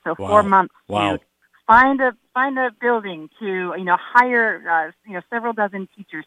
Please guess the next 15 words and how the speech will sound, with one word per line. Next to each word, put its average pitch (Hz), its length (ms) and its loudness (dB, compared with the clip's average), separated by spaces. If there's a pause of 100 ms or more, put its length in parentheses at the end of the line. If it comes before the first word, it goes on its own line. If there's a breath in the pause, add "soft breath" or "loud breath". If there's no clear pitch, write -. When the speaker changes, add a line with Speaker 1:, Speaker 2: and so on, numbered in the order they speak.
Speaker 1:
to 180 60 -14 (100)
get 240 120 4
a 226 40 4
principal, 156 760 0
buy 220 180 8 (100)
curriculum, 165 380 -4
all 175 180 2
of 175 100 -2
that, 156 180 0
and 165 120 -6
they 165 120 -6
did 151 180 -16
it. - 180 -20
<laughs> - 40 -20 (200)
Speaker 2:
Well, 185 220 4